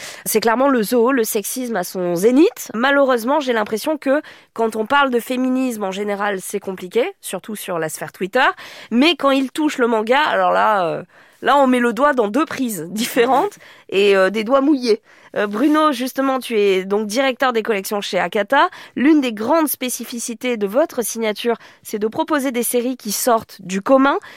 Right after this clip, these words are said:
Parle-nous justement de ces titres qui ont vocation à libérer la parole, comme En proie au silence, ou encore Moi aussi.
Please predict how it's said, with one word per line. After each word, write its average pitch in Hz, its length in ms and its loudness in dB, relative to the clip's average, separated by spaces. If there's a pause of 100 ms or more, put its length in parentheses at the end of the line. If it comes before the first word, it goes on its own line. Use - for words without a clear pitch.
(140)
Parle-nous 294 380 6
justement 247 540 0
de 208 80 -2
ces 320 180 -4
titres - 320 -6
qui - 140 -4
ont 220 80 4
vocation 214 420 -2
à 220 80 2
libérer 208 320 -2
la 190 100 0
parole, 202 380 0
comme 185 220 0
En 185 80 -2
proie 233 240 0
au 220 80 0
silence, 208 500 -2 (300)
ou 254 120 0
encore 233 380 0
Moi 214 240 2
aussi. 202 320 -2